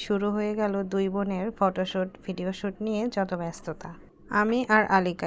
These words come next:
এই যে দেখুন, আমরা কিন্তু একজন একজন করে উপরে উঠছিলাম আর নামছিলাম। তবে ভিডিও শ্যুটের পাশাপাশি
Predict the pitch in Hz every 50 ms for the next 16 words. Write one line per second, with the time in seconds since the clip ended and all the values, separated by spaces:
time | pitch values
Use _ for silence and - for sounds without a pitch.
0 | 170 180 180 185 180 175 170 165 170 - 185 175 175 175 175 180 190 202 196 226
1 | 226 233 - 220 208 185 185 185 - 202 202 202 208 202 208 208 208 214 214 -
2 | 202 196 180 180 185 190 - 196 196 190 185 190 190 - - - 214 202 214 226
3 | 247 - - 190 185 180 175 170 165 170 180 - - 175 180 - - 185 - -
4 | - - - - - - - 240 254 233 208 208 214 214 190 202 196 190 220 226
5 | 226 - - 240 - 254 254 254 - 220 196 - 233 220 226 247 233 -